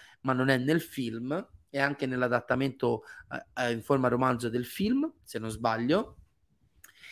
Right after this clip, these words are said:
E, vabbè, del film, vogliamo parlare un po' del film, se no magari poi divago e qualcuno si aspettava che parlassi anche un po' più, un po' più del film. Quali sono i momenti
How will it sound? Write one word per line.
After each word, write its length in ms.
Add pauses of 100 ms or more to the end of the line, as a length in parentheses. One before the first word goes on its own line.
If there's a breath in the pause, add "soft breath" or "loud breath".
(440 loud breath)
E, 920
vabbè, 180
del 160
film, 340
vogliamo 240
parlare 300
un 80
po' 100
del 140
film, 200
se 120
no 240
magari 320
poi 140
divago 320
e 40
qualcuno 300
si 80
aspettava 480 (220 loud breath)
che 160
parlassi 340
anche 160
un 80
po' 100
più, 200 (220)
un 180
po' 160
più 100
del 160
film. 260 (280 loud breath)
Quali 180
sono 180
i 40
momenti 580